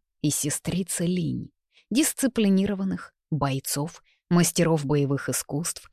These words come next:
странствующих героев, военных дезертиров. Воры и каторжники, конечно, тоже хороши, но из них трудно создать армию. На какое-то время все четверо погрузились в молчание.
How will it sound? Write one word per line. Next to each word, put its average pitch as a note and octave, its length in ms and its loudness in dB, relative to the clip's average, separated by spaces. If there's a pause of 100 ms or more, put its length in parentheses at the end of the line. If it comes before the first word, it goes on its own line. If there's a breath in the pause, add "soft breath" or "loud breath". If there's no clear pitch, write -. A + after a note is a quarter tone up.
(120)
странствующих D3 960 0
героев, D3 580 -2 (220 soft breath)
военных E3+ 640 6
дезертиров. C#3+ 800 -2 (400 loud breath)
Воры G#3+ 360 8
и F#3+ 60 4
каторжники, F#3 760 2
конечно, F#3 500 4
тоже G#3+ 300 2
хороши, C#3+ 600 -2 (220 soft breath)
но F3 120 4
из F3+ 160 4
них G3 200 4
трудно A3+ 440 2
создать F3 500 0
армию. C3+ 500 -4 (800 soft breath)
На D#3 140 4
какое-то D3+ 440 0
время E3 380 2
все - 260 -2
четверо E3+ 640 -2
погрузились D3 640 0
в C3 140 -6
молчание. D3 840 -2